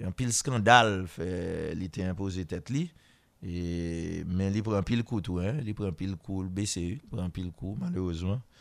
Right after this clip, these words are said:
Bon m pa konnen donk an n kontinye pran oditè nou, mèt kontinye rele. Wi. parce que m'a regardé m'a pensé regarder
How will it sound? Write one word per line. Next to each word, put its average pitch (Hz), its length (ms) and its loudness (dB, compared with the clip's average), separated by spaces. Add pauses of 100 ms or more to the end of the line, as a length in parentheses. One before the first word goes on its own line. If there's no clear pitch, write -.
(540)
Bon 87 960 -6
m - 220 -20
pa 87 140 -8
konnen 92 360 -2 (2500)
donk 92 480 -4
an 92 760 -2
n - 40 0
kontinye 127 400 -2
pran 90 240 0
oditè 82 420 -8
nou, 147 140 -2
mèt - 160 -4
kontinye 85 400 -6
rele. 80 340 -6
Wi. 98 120 -8 (600)
parce 107 200 -4
que 127 100 -6
m'a 117 160 0
regardé 104 1300 -2 (880)
m'a 107 200 0
pensé 113 340 -4
regarder 98 680 0